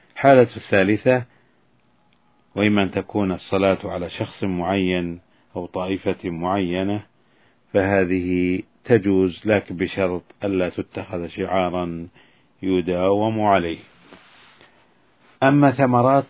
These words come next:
الصلاة على النبي صلى الله عليه وسلم، فالنبي صلى الله عليه وسلم أفضل بني آدم، وخاتم الأنبياء والرسل، وأعظم، وأعرف الخلق بربه،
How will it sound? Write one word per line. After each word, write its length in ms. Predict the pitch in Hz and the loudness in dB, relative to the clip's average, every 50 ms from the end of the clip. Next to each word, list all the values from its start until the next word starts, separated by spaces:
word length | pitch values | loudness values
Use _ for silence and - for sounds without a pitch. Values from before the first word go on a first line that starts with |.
| _ - - - | _ -18 -16 -16
الصلاة 540 | - - - 120 113 113 123 120 117 117 | -14 -6 2 2 4 6 6 4 4 2
على 140 | 98 107 107 | -2 -2 0
النبي 480 | 104 101 101 98 87 107 113 107 107 98 | 0 0 -2 -2 0 0 0 0 0 -2
صلى 340 | - - 113 101 101 98 95 | -2 0 -2 0 2 0 0
الله 380 | 92 95 98 98 95 92 90 | 0 2 2 2 2 2 2
عليه 180 | 92 92 95 92 | 0 0 0 -2
وسلم، 640 | 90 90 - - 117 113 117 120 123 123 123 123 120 _ _ _ _ _ _ _ _ _ | -2 -4 -4 -4 -2 -2 2 0 0 0 -2 -10 -14 _ _ _ _ _ _ _ _ _
فالنبي 520 | - 117 113 113 104 101 92 101 107 101 | -2 0 0 2 0 0 0 0 -2 -2
صلى 160 | 95 - 101 | -2 -2 -2
الله 60 | 92 90 | -2 -2
عليه 100 | 87 82 | -4 -4
وسلم 340 | - 110 110 113 117 113 117 - | -4 -4 -2 -2 -2 -2 -4 -2
أفضل 640 | 110 120 123 120 - - 95 101 113 117 123 110 95 87 | -2 -2 -2 -2 -6 -4 0 2 2 4 2 0 2 4
بني 560 | 98 104 110 113 113 113 107 - - 107 101 | 4 4 4 2 -2 -4 -4 -4 -2 -2 -2
آدم، 260 | 92 82 90 85 76 - 107 - _ _ _ _ _ _ _ _ _ _ _ _ _ _ _ - | -2 -2 -4 -6 -6 -10 -16 -20 _ _ _ _ _ _ _ _ _ _ _ _ _ _ _ -14
وخاتم 1120 | 95 92 92 92 92 92 90 - - _ _ - - - - 131 135 131 127 - 120 107 104 | -6 -2 0 2 2 2 0 -4 -8 _ _ -20 -14 -2 2 4 4 4 4 0 -2 -2 0
الأنبياء 1040 | 101 92 92 101 101 95 90 98 95 101 107 117 120 - - 117 120 120 120 117 - _ _ - | -2 -2 -4 -4 -4 -4 -2 -2 0 0 2 2 2 2 0 -2 -2 -2 -4 -6 -8 _ _ -8
والرسل، 760 | 104 101 101 110 113 110 110 110 98 - - 90 82 80 80 _ _ _ _ _ _ _ _ _ _ _ _ _ _ _ _ _ - - | -4 -2 0 0 0 0 0 -4 -4 -4 -10 -12 -12 -12 -16 _ _ _ _ _ _ _ _ _ _ _ _ _ _ _ _ _ -10 -4
وأعظم، 640 | 98 101 98 92 87 98 101 117 123 131 127 120 | 0 2 2 2 2 0 0 0 0 0 -2 -4
وأعرف 640 | 85 90 101 107 107 107 120 135 131 123 113 - 117 | -6 -4 -2 0 2 4 4 4 4 2 2 0 -2
الخلق 480 | 110 92 - - 131 127 120 - - | -2 -2 -2 -2 0 0 0 -2 -4
بربه، 600 | 107 98 101 101 110 117 104 107 107 131 131 120 | -4 -2 -2 0 0 0 -2 -2 -2 -2 -2 -2